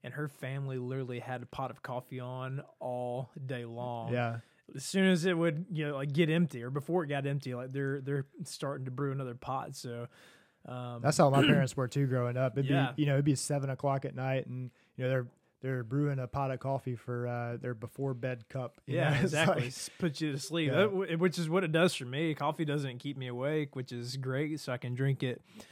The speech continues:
Speaker 1: really at any point during the day. But I, I didn't drink it before Natalie and I started dating. And then when I started drinking it, like, I killed it with cream and sugar, you know,
Speaker 2: Yeah.
Speaker 1: so I could actually stand it.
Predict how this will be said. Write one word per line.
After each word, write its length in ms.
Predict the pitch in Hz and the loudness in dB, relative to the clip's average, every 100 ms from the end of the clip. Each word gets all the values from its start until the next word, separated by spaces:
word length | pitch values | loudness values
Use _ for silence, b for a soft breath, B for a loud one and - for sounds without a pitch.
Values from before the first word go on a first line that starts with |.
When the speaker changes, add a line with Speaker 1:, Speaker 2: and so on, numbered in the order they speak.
| B B | B B
Speaker 1:
really 260 | 120 147 135 | -2 0 0
at 60 | |
any 140 | 131 131 | 0 -2
point 280 | 139 135 131 | -2 -4 -2
during 140 | 131 | -2
the 60 | 117 | -2
day. 240 | 131 170 | 2 4
But 120 | 139 | 4
I, 140 | 143 180 | 2 4
I 80 | 170 | 4
didn't 220 | 196 139 | 4 2
drink 260 | 135 170 165 | 2 2 2
it 120 | 123 | 0
before 380 | 131 - 127 135 | -4 -4 -2 0
Natalie 200 | 139 139 | 0 0
and 80 | 135 | 0
I 40 | |
started 340 | 135 147 131 131 | -2 -2 -2 -2
dating. 400 | 139 160 185 180 b b b b | 2 4 6 4 b b b b
And 160 | 143 156 | 2 4
then 260 | 156 156 | 4 4
when 100 | 151 | 2
I 60 | 135 | 0
started 340 | - 180 185 | 0 2 4
drinking 340 | 170 190 180 185 | 4 4 4 0
it, 140 | 185 | 0
like, 240 | 143 143 - | -2 -4 0
I 180 | 165 160 | 2 2
killed 380 | - 190 165 | 2 2 4
it 60 | 156 | 2
with 180 | 135 139 | -2 -4
cream 260 | - 156 139 | -2 -2 -2
and 100 | 143 | -2
sugar, 380 | 175 160 139 143 | 4 4 6 6
you 100 | 156 | 8
know, 120 | 160 | 8
Speaker 2:
Yeah. 80 | 165 | 6
Speaker 1:
so 180 | 120 | 4
I 80 | 151 | 0
could 160 | 147 143 | 0 0
actually 280 | 151 143 135 | 0 -2 -8
stand 440 | - 147 156 170 | -4 -2 2 2
it. 240 | 180 190 | 2 -4